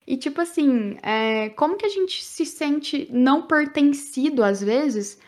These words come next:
por apenas usar uma expressão diferente, né? <laughs> Tem uma coisa que eu e a Fernanda também sempre brinca, que é o castelo, né? Em São Joaquim da Barra, a gente fala, quando a gente ri muito, a gente fala que a gente tá castelando, né?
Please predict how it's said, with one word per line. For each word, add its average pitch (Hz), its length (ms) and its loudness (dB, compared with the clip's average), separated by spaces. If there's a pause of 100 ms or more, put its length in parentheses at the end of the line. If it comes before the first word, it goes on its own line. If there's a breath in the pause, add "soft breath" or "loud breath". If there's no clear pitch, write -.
(160 soft breath)
por 349 140 2
apenas 370 380 2
usar 330 220 4
uma 339 80 2
expressão 339 460 0
diferente, 285 800 0 (460)
né? 214 240 2
<laughs> - 20 -4
Tem 269 160 6
uma 269 120 8
coisa 254 300 4
que 233 100 0
eu 233 60 4
e 220 80 6
a 220 60 2
Fernanda 214 380 2
também 208 280 0
sempre 202 360 -4
brinca, 226 440 0 (220 loud breath)
que 262 100 0
é 226 40 4
o 233 60 2
castelo, 190 760 2 (300 loud breath)
né? 202 220 0
Em 220 60 -2
São 220 160 -4
Joaquim 220 260 -2
da 214 140 2
Barra, 208 300 2
a 226 40 2
gente 214 240 -2
fala, 208 200 2
quando 214 140 0
a 220 40 4
gente 220 240 -2
ri 240 260 6
muito, 247 480 6
a 196 60 4
gente 202 220 -2
fala 226 120 0
que 233 80 0
a 247 40 4
gente 233 220 0
tá 247 100 -4
castelando, 226 1200 2 (420 loud breath)
né? 190 340 0